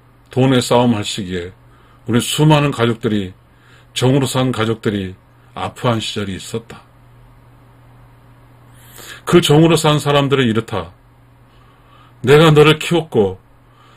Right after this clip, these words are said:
내가 너를 그렇게 잘해줬는데 너는 너무 하구나." 이거다. 그러나 돈이 많고 성공한 사람은 무지하고, "왜 너들은 나처럼 성공하지 못했어? 너희들 게으르고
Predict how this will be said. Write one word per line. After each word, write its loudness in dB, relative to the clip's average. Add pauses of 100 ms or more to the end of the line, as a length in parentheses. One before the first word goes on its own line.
(140)
내가 4
너를 6
그렇게 -4
잘해줬는데 2 (960)
너는 2
너무 2
하구나." -6 (120)
이거다. -6 (1200)
그러나 -2
돈이 0
많고 -2
성공한 -4
사람은 -12 (880)
무지하고, -2 (600)
"왜 4
너들은 4
나처럼 0
성공하지 -2
못했어? 0 (1500)
너희들 0
게으르고 2